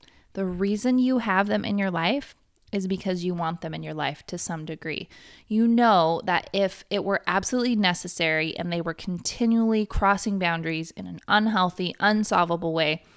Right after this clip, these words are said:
you could get them out of your life for good. But you haven't yet. Why not? Usually we put ourselves in a difficult spot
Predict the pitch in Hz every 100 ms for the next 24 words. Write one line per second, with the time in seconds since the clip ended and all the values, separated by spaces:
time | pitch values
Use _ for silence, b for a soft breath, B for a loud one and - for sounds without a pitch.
0 | B B - 202 233 214 - 208 180 185
1 | - 175 165 160 - 160 151 139 - 165
2 | - - - 170 _ _ _ _ _ _
3 | _ - - 170 165 180 233 - - -
4 | - 254 _ _ _ 214 196 185 208 -
5 | - _ - B B B B B B B
6 | - 226 277 269 269 226 196 - 190 214
7 | 233 226 233 - 196 185 185 - 190 -
8 | - - 175 165 - _